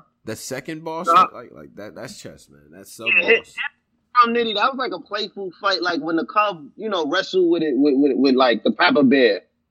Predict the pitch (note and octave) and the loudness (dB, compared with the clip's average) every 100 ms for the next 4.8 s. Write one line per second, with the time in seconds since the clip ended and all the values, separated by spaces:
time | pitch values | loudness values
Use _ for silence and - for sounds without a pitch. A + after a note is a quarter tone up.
0 | _ D3+ C#3+ E3+ D3+ D#3 D3 D#3+ C#3+ E3+ | _ 2 4 6 6 4 2 -2 -2 -2
1 | C#3 D3+ E3 D3+ C#3 D3+ D3 D3+ C3 B2 | 0 -2 -2 -4 -4 -6 -8 -10 -8 -6
2 | A#2+ G2 F#2 E2+ _ _ _ _ _ _ | -8 -10 -12 -16 _ _ _ _ _ _
3 | _ _ _ - C#3 B2+ A#2+ G#2 F2+ G2+ | _ _ _ -6 -4 0 0 -2 -6 -14
4 | - B2 A#2+ - F#2+ - A#2 F#2+ | -12 -12 -12 -16 -16 -12 -12 -14